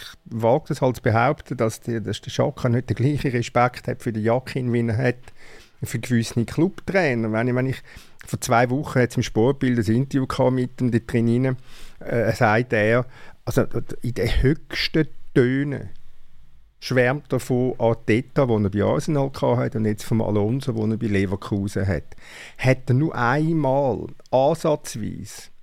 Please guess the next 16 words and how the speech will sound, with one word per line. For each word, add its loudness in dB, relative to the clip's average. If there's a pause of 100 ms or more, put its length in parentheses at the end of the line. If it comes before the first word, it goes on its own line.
(340)
nur 0
ein 4 (100)
Millimü 2 (600)
über -6
so 2
etwas -2
über -2
den -2
Jakin 0
gesagt, -2
in -2
all 4
den, 0
in -2
all 2
den 2